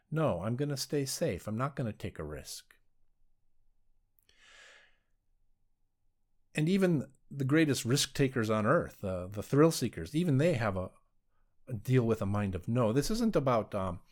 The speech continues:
the big things. This is about the, the little daily things, this subtle operation in our subconscious. So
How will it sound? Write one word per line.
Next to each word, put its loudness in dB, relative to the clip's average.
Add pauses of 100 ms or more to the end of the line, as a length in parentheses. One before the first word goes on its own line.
(260)
the -2
big 2
things. -10
This -2
is -2
about 2
the, -6
the -2
little -2
daily 0
things, -4
this -10 (240)
subtle 0
operation -2 (380)
in 0
our 2
subconscious. -6 (2250)
So 2